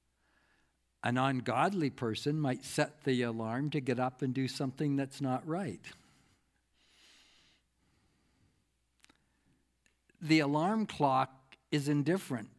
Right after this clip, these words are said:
to what the activity is. Is it good or bad? It's something we use to help us to get started when we want to start.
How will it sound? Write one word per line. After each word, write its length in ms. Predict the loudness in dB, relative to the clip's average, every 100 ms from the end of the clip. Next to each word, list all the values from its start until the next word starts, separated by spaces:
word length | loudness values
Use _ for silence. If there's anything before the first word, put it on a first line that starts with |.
| _
to 140 | -2 -2
what 340 | 0 -4 -2
the 160 | 0 2
activity 560 | 0 0 2 2 0
is. 120 | -4 -4
Is 60 |
it 160 | -6 0
good 220 | 2 2
or 100 | 2
bad? 540 | 4 4 4 0 -8 -18 _ _ _ _ _ _ _ _ _ _ _ _ _ _ _ _ _ _
It's 120 | -2
something 360 | 2 0 2 2
we 120 | 2
use 880 | 0 2 2 2 0 -4 -10 -12 -18 _ _ _ _ _ _ _ _ _ _ _ _ _ -4
to 80 |
help 360 | 0 4 4 2
us 160 | -6 -4
to 100 | -2
get 260 | 0 -2
started 800 | -4 -10 2 4 4 2 -2 -4 -8 _ _ _ _ _ _ _ _ -8
when 320 | 0 2 2 2
we 160 | 2
want 500 | 2 0 0 -2 -4
to 80 | -8
start. 760 | -8 -8 -2 2 2 0 -8